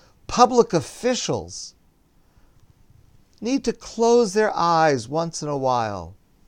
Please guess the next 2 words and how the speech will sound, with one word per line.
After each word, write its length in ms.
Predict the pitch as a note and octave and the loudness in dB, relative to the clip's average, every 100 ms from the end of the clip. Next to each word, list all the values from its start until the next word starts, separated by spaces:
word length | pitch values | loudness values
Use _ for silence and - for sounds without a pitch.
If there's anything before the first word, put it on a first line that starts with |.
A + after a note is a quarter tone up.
| _ _ _ - - _ _ _ _ _ _ _ - - _ | _ _ _ -20 -20 _ _ _ _ _ _ _ -20 -20 _
Rest 680 | A#2 B2 G3 A#3+ - - - _ _ _ _ _ | -6 2 4 4 -2 -6 -12 _ _ _ _ _
is 260 | G3 G#3 | -4 -2